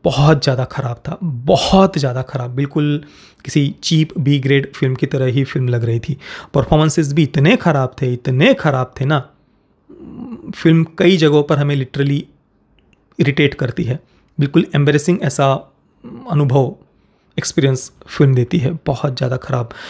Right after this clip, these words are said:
प्रेजेंटेशन था, डायरेक्शन था। डायरेक्शन तो ख़राब था ही, परंतु उसके साथ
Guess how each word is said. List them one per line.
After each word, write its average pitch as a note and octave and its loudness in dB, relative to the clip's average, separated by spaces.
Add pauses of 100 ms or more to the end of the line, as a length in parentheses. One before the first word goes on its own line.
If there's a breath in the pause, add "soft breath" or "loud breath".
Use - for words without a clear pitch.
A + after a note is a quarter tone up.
(140 loud breath)
प्रेजेंटेशन B2+ 0
था, B2 -2
डायरेक्शन B2+ 0
था। C#3 -4 (320 soft breath)
डायरेक्शन D#3 4
तो G3 4
ख़राब F3+ 2
था G3+ 4
ही, G#3 4
परंतु D#3 2
उसके - -2
साथ D#3 2